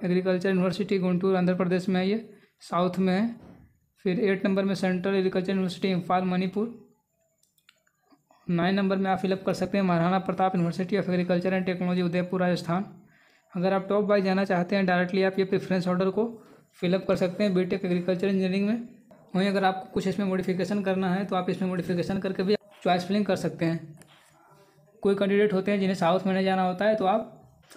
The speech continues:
South वाले university को bottom में डाल देंगे। फिर आगे बात कर लेते हैं, इंदिरा गांधी कृषि विश्वविद्यालय, रायपुर, छत्तीसगढ़ में है। ग्यारह नंबर में उड़ीसा University of Agriculture and Technology, भुवनेश्वर, उड़ीसा।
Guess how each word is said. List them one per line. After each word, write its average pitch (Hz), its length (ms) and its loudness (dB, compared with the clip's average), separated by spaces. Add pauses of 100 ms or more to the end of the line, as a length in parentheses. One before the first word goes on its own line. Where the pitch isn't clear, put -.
South 185 280 2
वाले 190 180 4
university 185 380 2
को 214 120 2
bottom 175 280 2
में 160 120 0
डाल 156 160 2
देंगे। 156 220 -4 (640)
फिर 185 100 0
आगे 190 160 2
बात 202 180 -2
कर 202 80 -2
लेते 196 240 -2
हैं, 196 40 0
इंदिरा 190 180 2
गांधी 196 260 0
कृषि 190 240 -2
विश्वविद्यालय, 185 680 0 (1300)
रायपुर, 175 340 2
छत्तीसगढ़ 190 520 0
में 196 120 -2
है। 214 160 -4 (840)
ग्यारह 175 220 2
नंबर 196 240 0
में 196 100 -2
उड़ीसा 185 320 -2
University 185 460 -2
of - 80 -6
Agriculture 180 420 -2
and 190 180 -2
Technology, 185 360 -2
भुवनेश्वर, 175 480 -2
उड़ीसा। 180 360 -2